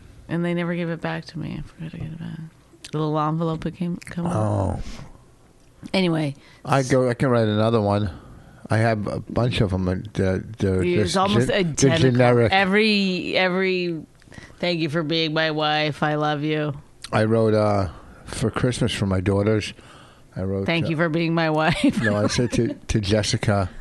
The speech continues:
Speaker 2: you know, "Merry Christmas. I am so proud of you. Love, Daddy," or whatever.
Speaker 1: And then
Speaker 2: To,
Speaker 1: Jessica's, "You love"
Speaker 2: to Ellen, I go, "Same as, uh,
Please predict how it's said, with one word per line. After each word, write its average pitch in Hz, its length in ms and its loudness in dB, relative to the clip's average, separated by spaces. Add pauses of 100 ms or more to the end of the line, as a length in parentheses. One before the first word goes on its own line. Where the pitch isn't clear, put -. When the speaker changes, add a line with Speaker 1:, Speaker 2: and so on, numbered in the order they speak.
(800)
Speaker 2:
you 104 140 -6
know, 85 340 -8 (180)
"Merry 90 320 -2
Christmas. 95 680 -4
I 92 240 -4
am 92 160 -2
so 90 200 -2
proud 85 300 0
of 87 60 0
you. 90 100 0
Love, 85 240 -2
Daddy," 85 440 -2
or 87 100 0
whatever. 90 420 0 (220)
Speaker 1:
And 160 80 -2
then 160 320 -2
Speaker 2:
To, 135 80 -6
Speaker 1:
Jessica's, 143 560 -4
"You 143 140 -6
love" 143 120 -2
Speaker 2:
to 101 120 2
Ellen, 101 340 0
I 98 100 2
go, 90 340 0 (100)
"Same 92 340 0
as, 87 220 -2
uh, 80 320 0